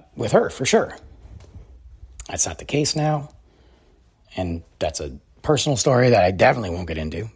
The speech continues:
But, you know, we're good. We're not bad. We talk.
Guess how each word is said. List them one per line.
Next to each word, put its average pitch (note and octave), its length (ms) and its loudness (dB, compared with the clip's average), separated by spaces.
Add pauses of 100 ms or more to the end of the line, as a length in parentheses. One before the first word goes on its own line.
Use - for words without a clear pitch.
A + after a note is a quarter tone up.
But, F#2+ 260 -2 (1500)
you C4+ 100 2
know, F#3+ 280 2 (580)
we're E3 140 8
good. A3 440 6 (240)
We're C#3+ 100 0
not D#3+ 180 4
bad. F3 460 4
We A2+ 80 -20
talk. C3 420 -2